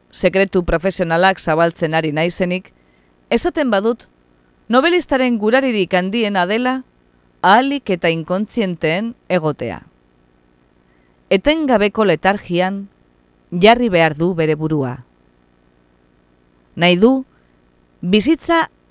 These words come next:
lasaitasun eta erregulartasunik handienaz pasatzea. Idazten ari denean, nahi ditu aurpegi berak ikusi, liburu berak irakurri, gauza berak egin egunik egun.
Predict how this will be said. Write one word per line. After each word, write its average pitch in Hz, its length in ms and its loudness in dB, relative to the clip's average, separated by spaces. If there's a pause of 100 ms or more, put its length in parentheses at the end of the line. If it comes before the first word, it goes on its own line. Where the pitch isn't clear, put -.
lasaitasun 247 920 0
eta 175 340 2
erregulartasunik 208 1120 -2
handienaz 190 680 -2
pasatzea. 139 600 -10 (1700)
Idazten 202 460 4
ari 180 140 2
denean, 202 560 0 (540)
nahi 285 240 2
ditu 330 240 2
aurpegi 220 400 2
berak 208 400 0
ikusi, 156 460 -6 (560)
liburu 175 420 2
berak 180 380 4
irakurri, 175 560 -2 (680)
gauza 247 460 2
berak 277 360 2
egin 311 340 -4 (320)
egunik 240 380 2
egun. 147 340 -6